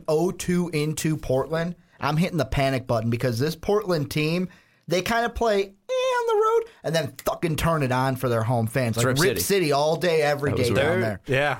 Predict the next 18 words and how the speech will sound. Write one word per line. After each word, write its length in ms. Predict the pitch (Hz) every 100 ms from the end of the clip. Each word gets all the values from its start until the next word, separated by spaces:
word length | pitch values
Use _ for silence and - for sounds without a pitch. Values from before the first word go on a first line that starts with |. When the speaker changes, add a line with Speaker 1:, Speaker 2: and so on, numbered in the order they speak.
| - -
Speaker 3:
that, 160 | 135
that 80 | 139
was 120 | 135
nice. 420 | 143 143 131 - -
I, 220 | 143 165
I 40 | 165
think 140 | 226
the 80 | 196
biggest 280 | 160 165 -
thing 140 | 180
is, 100 | 156
like, 280 | 127 113 113
Damian 260 | 131 160 156
Lillard 520 | 143 139 143 139 - _
plays 260 | 143 139
that 160 | 131 123
underdog, 640 | 131 131 123 120 120 117 113 - -
like, 340 | 120 117 117